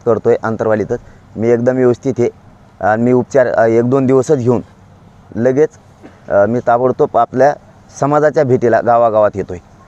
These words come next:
आणि समाजा आणि तुम्ही आणि आपण एक विचारानं काय पुढची दिशा ठरवायची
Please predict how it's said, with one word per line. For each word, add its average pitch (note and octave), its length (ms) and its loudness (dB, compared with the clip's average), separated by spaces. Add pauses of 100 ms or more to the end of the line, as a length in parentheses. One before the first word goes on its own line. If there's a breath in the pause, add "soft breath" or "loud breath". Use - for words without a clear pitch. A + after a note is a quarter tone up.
(140)
आणि A#2+ 200 -4
समाजा C3 440 0
आणि B2+ 340 -4
तुम्ही C3 280 -2
आणि B2 160 0
आपण A#2 280 -2 (220)
एक B2 200 -2
विचारानं B2 420 0 (720)
काय B2+ 200 0
पुढची B2+ 260 -2
दिशा A#2+ 260 -2
ठरवायची A2+ 480 0